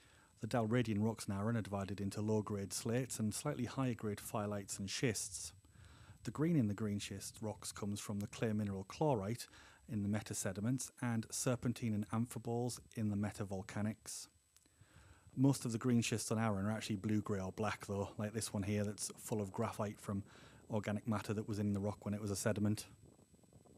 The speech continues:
Look at that lovely, lovely cleavage and fabric. Fantastic stuff. Our first proper stop is at these fantastic carboniferous sedimentary rocks that show cyclic variations in lithology.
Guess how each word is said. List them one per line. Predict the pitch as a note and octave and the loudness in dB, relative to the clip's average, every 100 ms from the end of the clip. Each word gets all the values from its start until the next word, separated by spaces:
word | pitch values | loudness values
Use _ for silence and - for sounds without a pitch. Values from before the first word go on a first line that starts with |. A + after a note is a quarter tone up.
| - - - - - - - - | -20 -20 -20 -20 -20 -20 -20 -2
Look | C3+ - | 0 2
at | A2 | 0
that | G2+ A2 | 0 2
lovely, | A#2+ A2+ A#2 A2+ - - - - - - | 0 2 0 -2 -4 -18 -20 -20 -20 -10
lovely | C3 A#2+ A#2+ A2+ - | -6 -4 -4 -4 -8
cleavage | - C3 A2 G2+ F#2+ F#2 - - - - - - - - - | 0 2 2 2 -2 -4 -8 -10 -20 -20 -20 -20 -20 -20 -10
and | - G2 | -4 -4
fabric. | - G#2 G2 G2 - - - - | 2 2 2 -4 -6 -14 -18 -18
Fantastic | - A2+ - A#2 - A2 | 0 0 4 2 2 -2
stuff. | G#2 - G2+ - - - - - - - - _ _ _ _ - - - - - | -4 -2 -2 -4 -14 -18 -20 -20 -20 -20 -20 _ _ _ _ -20 -20 -20 -12 -4
Our | A#2+ | -2
first | A#2 - E3+ - | 0 4 4 4
proper | - F3+ - | 2 2 4
stop | B2+ - F#2+ - | -2 -2 -4 -2
is | G2+ | 0
at | A#2+ - | 0 0
these | G#2+ | -6
fantastic | - A#2 A#2 - C#3+ - B2 - | -2 -2 -2 -2 -4 -4 -8 -4
carboniferous | C3+ A#2+ A2 G#2+ - G#2+ | 0 0 0 -4 -4 -6
sedimentary | - G#2+ A2 A#2+ B2+ A2 | -4 0 2 2 0 -2
rocks | G2 - - | -4 -6 -8
that | - | -6
show | - A2 | -2 0
cyclic | G2 - A#2+ - B2 | 0 0 0 0 -2
variations | A#2 G#2+ G2+ G2+ G#2+ G#2+ A#2 G#2 | 2 2 4 2 2 2 -2 -2
in | G#2 - D3+ A2 | -4 -6 -2 -2
lithology. | - - F#2 - G2+ | 0 0 0 0 -4